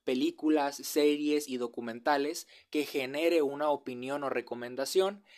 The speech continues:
que esta crítica solo esté disponible en mi podcast The Luis Show,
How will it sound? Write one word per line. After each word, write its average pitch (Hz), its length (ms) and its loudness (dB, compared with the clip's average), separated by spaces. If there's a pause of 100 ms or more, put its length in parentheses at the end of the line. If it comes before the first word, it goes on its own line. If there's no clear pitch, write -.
(140)
que 147 140 6
esta 147 340 0
crítica 170 600 0
solo 180 480 6
esté 156 260 2
disponible 147 840 -2 (260)
en 135 320 -4 (100)
mi 131 120 -8
podcast 156 640 2
The 120 120 0
Luis 127 240 -2
Show, 185 440 4